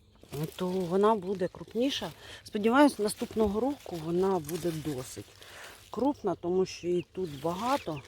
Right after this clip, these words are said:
І тут її їдять. Уже давно їдять її шпаки. М. Дійсно смак як дюшесний, ароматний, дуже ароматний. Не,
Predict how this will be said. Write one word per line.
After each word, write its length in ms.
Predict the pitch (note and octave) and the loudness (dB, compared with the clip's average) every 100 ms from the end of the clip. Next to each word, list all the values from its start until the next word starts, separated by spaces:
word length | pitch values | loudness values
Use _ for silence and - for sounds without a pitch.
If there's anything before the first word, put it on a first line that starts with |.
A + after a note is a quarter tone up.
| - - - - - - - - - | -18 -20 -20 -20 -20 -20 -20 -20 -20
І 40 | - | -16
тут 280 | - B3 - | -12 -12 -10
її 380 | C#3+ C#3 F3 E3 | -10 -6 -6 -6
їдять. 580 | A#2+ A2 B2 A#2+ - A#2 | -8 -12 -8 -8 -8 -10
Уже 180 | D3+ G3 | -2 0
давно 420 | F#3 F3+ F3 D#3+ | 4 4 6 4
їдять 520 | C3+ C3 D3 C4+ D#4+ | 2 -4 2 4 4
її 220 | F#3+ C#3+ A#2 - | -2 -8 -10 -16
шпаки. 400 | - D#3+ D#3 A#2+ - - _ - - _ - - - - _ _ _ _ | -16 -10 -10 -10 -14 -20 _ -20 -20 _ -20 -20 -20 -20 _ _ _ _
М. 260 | A3+ B3 G#3+ - _ _ _ _ _ _ _ _ _ _ _ _ _ _ _ - _ _ _ _ - | -8 -6 -8 -12 _ _ _ _ _ _ _ _ _ _ _ _ _ _ _ -20 _ _ _ _ -8
Дійсно 420 | E3+ G3+ A3+ G4 | 0 2 2 0
смак 360 | - G3+ B3+ - | -4 0 -2 -2
як 260 | G3 _ _ _ _ _ _ _ _ _ _ _ _ - | -8 _ _ _ _ _ _ _ _ _ _ _ _ -8
дюшесний, 760 | D#3 F3 - D3+ B2+ C3 B2+ - | -4 -4 -2 -4 -4 -10 -12 -10
ароматний, 600 | C#3 D#3+ D3+ B2 - C3 | -6 -2 -2 -4 -8 -12
дуже 340 | B2+ D#3+ C3 | -6 -6 -4
ароматний. 520 | B2 B2 A#2 A2+ - | -6 -6 -8 -10 -8
Не, 320 | C3 D#3 D#3+ | -2 0 -2